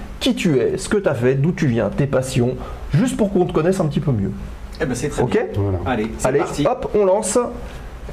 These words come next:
Speaker 1: Et c'est parti pour la présentation.
Speaker 2: Eh ben voilà, bah écoutez, euh, alors moi j'ai un, un parcours qui est amusant parce que, parce que, euh, effectivement, j'aime l'aéronautique, c'est pour ça que je suis là avec vous ce soir.
Speaker 1: Mhm.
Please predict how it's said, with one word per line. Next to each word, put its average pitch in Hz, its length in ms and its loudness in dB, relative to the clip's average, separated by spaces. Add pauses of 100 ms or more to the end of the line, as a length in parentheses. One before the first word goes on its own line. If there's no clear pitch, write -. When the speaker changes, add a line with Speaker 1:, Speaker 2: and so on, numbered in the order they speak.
(220)
Speaker 1:
Et 196 300 2 (180)
c'est - 240 0
parti 254 300 0
pour 196 140 2
la 196 60 6
présentation. 190 540 2 (320)
Speaker 2:
Eh 143 60 0
ben 170 120 0
voilà, 123 300 0
bah 117 140 -2
écoutez, 135 480 -2
euh, 107 480 -2
alors 98 180 -2
moi 127 180 0
j'ai 120 160 -2
un, 98 220 -4 (380)
un 117 80 0
parcours 123 360 -2
qui - 120 -2
est 107 120 0
amusant 147 400 0
parce - 160 -4
que, 123 480 0
parce 113 200 -4
que, 135 120 -4
euh, 113 480 0 (1080)
effectivement, 160 720 -2
j'aime 139 220 0
l'aéronautique, 127 640 0
c'est 127 100 -2
pour 117 160 -4
ça 131 120 -2
que 117 40 -4
je - 60 -8
suis 117 100 -2
là 117 80 2
avec 110 180 -2
vous 107 140 -2
ce 123 160 -2
soir. 98 280 0
Speaker 1:
Mhm. 135 100 -2